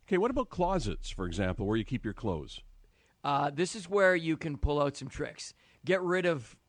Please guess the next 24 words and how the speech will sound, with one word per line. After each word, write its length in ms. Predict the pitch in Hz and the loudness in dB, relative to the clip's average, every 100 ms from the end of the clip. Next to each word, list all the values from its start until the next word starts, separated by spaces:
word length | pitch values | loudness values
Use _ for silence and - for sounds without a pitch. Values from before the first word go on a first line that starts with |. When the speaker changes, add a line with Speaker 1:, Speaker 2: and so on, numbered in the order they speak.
| _ _ _ _ _ _ - | _ _ _ _ _ _ 0
Speaker 1:
Everything 400 | 139 208 202 214 | 6 8 8 8
you 80 | 202 | 8
Speaker 2:
fifty 60 | |
Speaker 1:
haven't 340 | 180 190 190 180 | 8 8 6 6
worn 300 | 156 165 170 | 10 10 10
since 240 | 160 139 | 6 4
nineteen 400 | 147 147 143 147 | 8 8 8 6
eighty. 300 | 120 104 85 | 6 4 2
Speaker 2:
Well, 160 | 175 170 | 4 6
first 220 | 220 202 | 4 2
of 60 | 175 | 2
all, 60 | |
you 80 | 170 | 2
should 180 | 151 156 | 0 -2
just 220 | 165 127 | -4 -2
do 180 | 143 208 | 0 2
that 300 | 175 156 147 | 6 4 4
for, 220 | 226 175 | 2 2
Speaker 1:
<laughs> 120 | 165 175 | 2 2
Speaker 2:
like, 240 | 170 - | 2 2
for 140 | - 165 | 0 -2
your 140 | 160 | 0
own 140 | 156 135 | 0 -2
soul. 600 | - 214 196 139 175 | 2 6 6 4 0